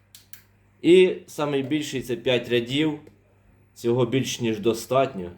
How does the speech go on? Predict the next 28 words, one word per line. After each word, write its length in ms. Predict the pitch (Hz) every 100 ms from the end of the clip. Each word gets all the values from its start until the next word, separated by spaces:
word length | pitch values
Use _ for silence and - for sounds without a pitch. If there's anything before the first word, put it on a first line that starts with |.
| -
для 400 | 104 107 101 98
вирощування 680 | 101 107 110 - 101 95 95
якихось 340 | 92 98 -
таких, 340 | - 90 98 90 - _ _ - _ _
ну, 160 | 98 90 -
більш 300 | 110 143 131
плюс-мінус 760 | - - 147 143 151 151 139 117
складних 520 | - 117 113 123 120
рослин. 460 | 110 104 87 87 87
Подивіться, 480 | 107 110 127 - 107
як 160 | 98 98
гарно 280 | 101 95
грає 360 | 92 95 95 95
риба, 320 | 107 101 80 - _ _ - _ _ _ _ _ _
е, 280 | - 87 82 78 -
під 200 | 98 -
цим 160 | 98
світлом. 500 | 87 - 90 90 85 85 - _ -
Е, 200 | 90 92
я 120 | 95 107
вам 180 | 107
скажу, 360 | 104 110 101 104
що, 480 | 95 98 92 87 82
ну, 140 | 90 90
досить 440 | 92 123 123 104
таки 340 | 104 98 110 104
цікаво. 600 | - 113 - 107 104 95 90 - - _ _ _ _
Е, 380 | 92 101 101 101